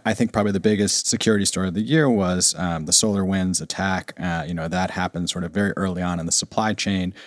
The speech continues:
and then filtered out to all of these large companies and federal agencies. So, you know, put yourself, you know, obviously hindsight is twenty twenty, but, like, if they had been a client of yours,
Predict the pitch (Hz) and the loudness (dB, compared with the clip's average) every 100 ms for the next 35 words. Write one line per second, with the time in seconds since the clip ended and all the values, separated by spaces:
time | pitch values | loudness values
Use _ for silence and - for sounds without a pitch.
0 | - - 90 87 82 - 104 92 90 85 | -16 -4 -2 -2 -2 0 0 0 0 0
1 | 82 - 92 82 82 87 85 85 78 82 | -2 -2 -2 -2 -2 0 -2 -4 -6 -4
2 | 80 78 - 82 82 80 - 80 85 82 | -4 -6 -6 -8 -6 -6 -6 -8 -8 -8
3 | 82 85 - - - - 104 - - - | -8 -10 -10 -6 -2 0 0 -2 -12 -20
4 | _ 113 92 - 160 135 - 120 101 - | _ 0 2 4 4 4 4 4 2 2
5 | 110 85 95 104 - 92 98 92 92 92 | 0 0 0 0 0 0 0 0 -2 -2
6 | - 104 92 104 92 87 - 101 - - | 0 0 0 -2 -2 -4 -4 -4 -6 -14
7 | - 135 127 101 127 127 117 110 101 - | -2 2 4 6 8 8 6 2 2 0
8 | 110 107 95 87 104 87 78 78 - | 0 2 0 0 0 0 -2 -2 -2